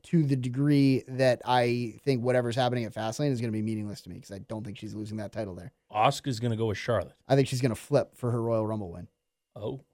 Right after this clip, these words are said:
Speaker 1: 'cause she still never
Speaker 2: Yeah, that's
Speaker 1: said
Speaker 2: true.
Speaker 1: it.
Speaker 2: She
Speaker 1: And
Speaker 2: didn't
Speaker 1: I think
Speaker 2: officially,
Speaker 1: if
Speaker 2: yeah,
Speaker 1: she
Speaker 2: okay.
Speaker 1: was gonna do Raw, I think she would have done it by now. So I think after, uh,
Speaker 2: Uh, no, because they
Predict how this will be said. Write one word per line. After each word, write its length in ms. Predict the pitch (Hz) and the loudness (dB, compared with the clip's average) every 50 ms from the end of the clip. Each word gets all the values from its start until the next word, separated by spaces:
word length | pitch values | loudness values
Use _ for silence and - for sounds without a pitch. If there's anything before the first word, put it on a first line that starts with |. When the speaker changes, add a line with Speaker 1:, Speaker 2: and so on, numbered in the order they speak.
| _ _ _ _ - | _ _ _ _ -4
Speaker 1:
'cause 120 | 131 117 | -2 -2
she 140 | - 120 113 | -2 -4 -6
still 280 | - - - 135 123 | -6 0 0 2 2
never 420 | 117 117 113 110 110 107 107 - - _ _ _ _ _ _ _ _ _ _ _ _ _ _ _ _ _ _ _ _ _ _ - | 2 0 0 0 0 -2 -2 -4 -8 _ _ _ _ _ _ _ _ _ _ _ _ _ _ _ _ _ _ _ _ _ _ -6
Speaker 2:
Yeah, 160 | 107 110 117 | -2 0 0
that's 220 | 113 104 92 - - | 0 0 -2 -4 0
Speaker 1:
said 100 | 131 123 | 2 2
Speaker 2:
true. 60 | 123 110 | 2 2
Speaker 1:
it. 40 | |
Speaker 2:
She 120 | - - - | 0 0 2
Speaker 1:
And 300 | 135 139 135 135 131 127 | 2 4 4 4 2 0
Speaker 2:
didn't 40 | - - | 2 2
Speaker 1:
I 80 | 143 | 2
think 60 | 135 147 143 | 4 4 4
Speaker 2:
officially, 320 | 143 113 107 101 101 98 | 4 2 0 0 0 2
Speaker 1:
if 60 | 92 | 4
Speaker 2:
yeah, 160 | - 113 123 135 | 6 6 6 8
Speaker 1:
she 100 | 175 170 | 8 8
Speaker 2:
okay. 80 | 156 | 8
Speaker 1:
was 140 | 151 147 - | 6 4 4
gonna 200 | - 147 143 139 | 2 2 4 4
do 500 | 131 139 139 135 135 131 131 127 123 110 107 | 2 4 4 4 4 4 2 0 -2 -4 -4
Raw, 320 | 117 123 120 131 156 147 | 0 4 6 6 6 6
I 120 | 123 123 117 | 6 2 2
think 180 | 113 117 107 | 0 -2 -4
she 80 | - 127 | -4 -4
would 120 | 110 110 107 | -4 -4 -4
have 80 | 104 | -4
done 140 | 98 104 104 | -6 -6 -8
it 80 | 101 95 | -8 -10
by 120 | 95 98 | -12 -14
now. 180 | 98 92 - - _ _ _ _ _ _ _ _ _ _ _ _ _ _ _ _ _ _ _ _ _ _ _ _ _ _ _ _ _ _ _ _ _ _ _ _ _ | -14 -16 -18 -20 _ _ _ _ _ _ _ _ _ _ _ _ _ _ _ _ _ _ _ _ _ _ _ _ _ _ _ _ _ _ _ _ _ _ _ _ _
So 180 | _ - 127 117 | _ 0 2 2
I 160 | 113 123 120 | 4 4 2
think 280 | - - 127 117 104 - | 2 0 -4 -4 -2 0
after, 640 | 120 131 123 120 - - 135 127 120 120 113 110 - _ _ _ _ _ _ _ _ _ _ _ _ - | 4 4 4 4 4 0 -2 0 0 0 -2 -4 -6 _ _ _ _ _ _ _ _ _ _ _ _ -2
uh, 400 | 117 117 113 107 107 104 107 98 - - | 0 2 2 2 2 0 -2 -4 -4 -4
Speaker 2:
Uh, 480 | 165 196 214 214 220 214 214 220 220 220 - _ _ _ _ _ _ _ _ - | -4 0 0 0 2 2 2 2 2 0 -4 _ _ _ _ _ _ _ _ -2
no, 520 | 175 202 208 180 156 147 156 175 190 190 _ _ _ _ _ _ _ _ _ _ _ _ _ _ _ _ _ _ _ - | 0 2 4 6 6 4 4 2 -2 -6 _ _ _ _ _ _ _ _ _ _ _ _ _ _ _ _ _ _ _ -8
because 540 | 139 135 - 160 147 139 139 135 131 - | -6 -2 2 4 4 4 2 0 -4 -6
they 680 | - 139 135 135 135 131 131 127 127 127 131 135 135 | -2 2 2 4 4 4 4 4 4 4 2 0 -2